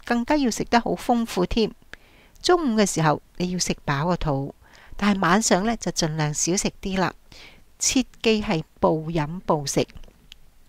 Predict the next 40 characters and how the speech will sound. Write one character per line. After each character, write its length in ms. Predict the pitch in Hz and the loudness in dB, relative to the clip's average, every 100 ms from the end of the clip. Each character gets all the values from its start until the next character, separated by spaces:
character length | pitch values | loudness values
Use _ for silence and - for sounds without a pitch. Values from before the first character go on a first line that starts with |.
| - - _ - | -20 -20 _ -4
除 160 | - | 0
咗 160 | 190 247 | 2 2
三 320 | - 359 339 | 2 0 -2
餐 320 | - 320 294 | -2 -2 0
以 140 | 233 220 | 0 4
外 220 | 202 190 | 6 6
呢， 120 | 269 - - - - - | 2 -2 -16 -20 -20 -2
你 260 | 202 214 180 | 2 2 0
如 80 | 160 | -4
果 180 | - | -2
係 160 | 247 233 | 0 0
需 240 | - 285 269 | 2 2 2
要 120 | 214 | 0
少 260 | - 185 | -2 -4
食 120 | 233 240 - | -2 -4 -2
多 160 | 277 | 0
餐 260 | 277 285 277 | 0 0 0
嘅 140 | 247 | 0
時 200 | - 165 | 0 2
候， 140 | 151 139 | 4 2
可 240 | - 196 | 0 -2
以 140 | 240 | 2
喺 160 | 233 202 | 2 2
上 440 | - - 262 160 | 0 2 2 2
午、 300 | - 151 160 175 - | 0 -6 -6 -8 -2
下 240 | 156 147 | 2 2
午 140 | 156 165 - - - | 0 -8 -10 -18 -8
同 220 | - 170 160 | -4 -2 0
睡 320 | - 185 175 | 2 2 2
前 260 | - 160 | -2 -2
呢， 120 | 202 277 - - - | -2 -4 -8 -20 -4
各 200 | 202 185 - | -2 -2 0
加 180 | 262 262 | 2 4
少 300 | - - 170 208 | 2 -2 -2 -2
許 140 | 160 170 | -2 -2
嘅 220 | - 170 156 - | 0 -2 -2 -8
點-， 140 | - - - | -14 -10 -6
呃， 240 | 135 90 - _ - - | -4 -6 -10 _ -10 -4
呢 120 | 220 | -4
個 140 | - | -4